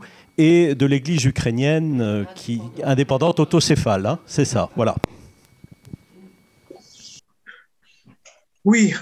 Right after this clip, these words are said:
Speaker 2: euh, il y a beaucoup de questions. Euh, je serai, je serai très bref. Euh, j'essaie de, de, d'être très bref. Euh, ou Tania, peut-être tu commences parce que je parle trop, non ? Tu peux commencer ?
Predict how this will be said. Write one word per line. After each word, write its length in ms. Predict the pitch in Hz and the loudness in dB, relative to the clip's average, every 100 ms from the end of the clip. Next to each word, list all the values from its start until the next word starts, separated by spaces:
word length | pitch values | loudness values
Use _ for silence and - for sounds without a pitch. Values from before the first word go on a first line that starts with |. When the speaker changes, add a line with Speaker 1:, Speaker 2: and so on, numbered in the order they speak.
| 170 | 0
Speaker 2:
euh, 280 | 165 160 | 2 4
il 60 | 156 | 4
y 20 | |
a 60 | 180 | 2
beaucoup 240 | 185 226 | 2 0
de 60 | 208 | 2
questions. 720 | 214 208 - 254 254 247 220 202 - | 0 0 2 4 6 4 0 -8 -4
Euh, 260 | 180 180 170 | 2 4 4
je 240 | 160 160 | 4 2
serai, 640 | 180 - - 208 208 202 202 - - | 0 0 0 2 4 4 2 -4 -6
je 60 | 160 | -2
serai 220 | 170 202 | 0 -2
très 220 | 196 196 | 0 -2
bref. 680 | 165 156 185 202 202 - - | 0 0 2 0 -4 -12 -4
Euh, 300 | 160 151 151 | 0 0 0
j'essaie 320 | 135 139 151 160 | 0 0 0 2
de, 140 | 156 | 2
de, 280 | 147 143 143 | 0 -2 -4
d'être 360 | 143 151 - 143 | -2 -2 0 -2
très 220 | - 156 | -2 -4
bref. 360 | 135 156 170 - - - | 0 0 0 -2 -10 -2
Euh, 420 | 131 131 127 127 127 - | 2 2 2 2 -2 -2
ou 120 | 202 | -2
Tania, 280 | 190 202 190 | 0 0 0
peut-être 280 | 180 190 208 | 0 0 0
tu 120 | - | -2
commences 400 | - 220 214 185 | 0 2 2 0
parce 160 | - 151 | -4 -8
que 120 | 160 | -4
je 80 | 156 | -2
parle 260 | 156 160 | 0 0
trop, 300 | 143 - 151 135 | -2 -2 0 0
non ? 240 | 165 202 - _ _ - _ | 0 -2 -8 _ _ -20 _
Tu 100 | 143 | -4
peux 140 | 156 | 0
commencer ? 440 | 165 175 170 196 | 2 0 0 0